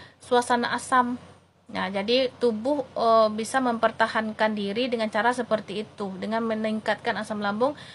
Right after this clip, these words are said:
maka bakterinya akan mati gitu. Nah, rata-rata penderita ulkus ini punya asam lambung yang lebih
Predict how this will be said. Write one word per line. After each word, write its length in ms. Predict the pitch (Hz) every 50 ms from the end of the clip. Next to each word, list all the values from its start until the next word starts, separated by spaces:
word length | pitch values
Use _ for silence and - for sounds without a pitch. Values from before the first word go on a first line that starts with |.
| - - _
maka 220 | 220 220 - 240 226
bakterinya 540 | 226 214 - - 214 208 214 220 233 240 -
akan 400 | 214 - - 214 214 220 220 220 - - - - _ _ _ 202
mati 400 | 208 202 202 - - 214 208 196
gitu. 300 | 180 190 185 - 175 165 - - - _ _ _ _ _ _ - _ _
Nah, 120 | 247 247 254
rata-rata 720 | 269 269 269 - 269 269 262 262 - 311 339 359 349 330 - -
penderita 380 | 277 269 254 254 240 - - -
ulkus 320 | 247 247 - 247 233 - 247
ini 240 | 233 240 285 311
punya 600 | 294 - 254 240 226 226 233 254 269 302 311 302 - - -
asam 220 | 247 - 247 240 233
lambung 320 | 226 226 226 226 269 277 262
yang 160 | 247 233 226
lebih 340 | 226 220 208 214 240 240